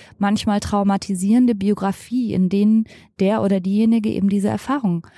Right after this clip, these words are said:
machen musste, dass er oder sie nicht wichtig ist keine Anerkennung bekommt, niemand da ist, um den Rücken zu decken und dass man dafür ganz viel tun muss.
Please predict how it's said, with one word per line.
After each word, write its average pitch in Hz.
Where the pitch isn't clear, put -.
machen 185
musste, 185
dass -
er 175
oder 196
sie 180
nicht 208
wichtig 262
ist -
keine 208
Anerkennung 262
bekommt, 269
niemand 202
da 180
ist, -
um 190
den 190
Rücken 233
zu 196
decken 185
und 190
dass 214
man 190
dafür 202
ganz -
viel 294
tun 269
muss. 175